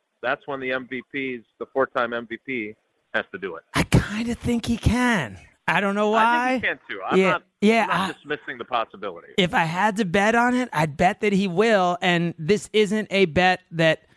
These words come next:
Speaker 2: you know, Detroit isn't going to play hard because they're not playing for a, a playoff berth. I buy into what Chewy's saying, that certain players on,
Speaker 1: Yeah.
Speaker 2: on the Lions may actually play looser.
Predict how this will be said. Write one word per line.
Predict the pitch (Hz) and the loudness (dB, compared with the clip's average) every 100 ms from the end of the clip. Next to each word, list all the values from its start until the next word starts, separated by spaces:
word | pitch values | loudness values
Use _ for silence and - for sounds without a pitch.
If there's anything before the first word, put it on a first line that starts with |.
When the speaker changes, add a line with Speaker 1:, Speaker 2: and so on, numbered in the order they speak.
| _ _ _ - | _ _ _ 0
Speaker 2:
you | 156 | 2
know, | 143 | 4
Detroit | 143 175 - 190 180 175 170 | 2 2 2 4 6 4 2
isn't | 190 170 180 | 2 2 2
going | 175 160 160 | 2 2 0
to | 170 | -2
play | 135 - 170 160 | -4 2 4 4
hard | 131 160 156 156 151 135 | 4 4 4 2 2 0
because | 151 147 127 | 0 0 0
they're | 151 | 0
not | 156 147 | 0 -2
playing | - 156 147 | -2 0 0
for | 143 147 143 | 0 2 4
a, | 139 135 123 - - _ _ _ | 4 4 2 -4 -20 _ _ _
a | 165 123 117 - | -2 0 -2 0
playoff | 160 151 143 139 | 2 4 2 0
berth. | 151 143 - | -2 -2 0
I | 151 190 | -2 -2
buy | 170 160 170 | 0 0 0
into | 175 160 180 | -2 -4 -2
what | 165 | -2
Chewy's | - 170 160 160 | 0 2 2 0
saying, | - 165 151 170 | 0 -2 0 0
that | 160 135 | -4 -2
certain | - 160 170 | 0 0 -2
players | 170 185 165 170 151 | 0 2 4 2 2
on, | 160 156 | 0 0
Speaker 1:
Yeah. | 156 - - | -4 -6 -2
Speaker 2:
on | 156 | 0
the | 156 | 2
Lions | 156 160 175 180 | 2 2 0 -4
may | 165 147 160 | -4 0 2
actually | 170 165 185 | 2 0 -2
play | 156 180 | 0 0
looser. | 165 147 165 - 190 190 180 | 0 0 0 2 2 4 2